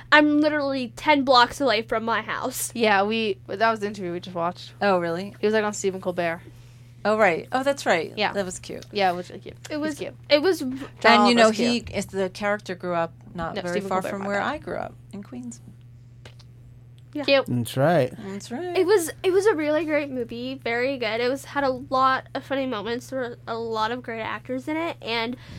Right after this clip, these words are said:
Speaker 1: if you don't know who J K Simmons is, look him up. He's an amazing actor. He, uh, did a cameo appearance,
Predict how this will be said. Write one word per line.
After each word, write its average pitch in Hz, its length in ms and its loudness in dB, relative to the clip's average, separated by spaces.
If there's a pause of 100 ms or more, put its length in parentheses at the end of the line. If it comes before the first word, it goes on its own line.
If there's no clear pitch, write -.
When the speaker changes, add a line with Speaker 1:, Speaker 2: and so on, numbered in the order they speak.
(520)
Speaker 1:
if 302 140 0
you 311 120 2
don't 349 240 6
know 466 220 8
who 415 160 6
J 285 260 -2
K 330 280 -6
Simmons 269 520 -6
is, 349 540 -10
look 254 480 -6
him 349 160 -6
up. 254 260 -6
He's 254 220 -8
an 220 100 -12
amazing 277 420 -10
actor. 277 520 -4
He, 240 460 -6
uh, 226 140 -2 (200)
did 262 280 0
a 330 40 0
cameo 320 500 6
appearance, 311 640 0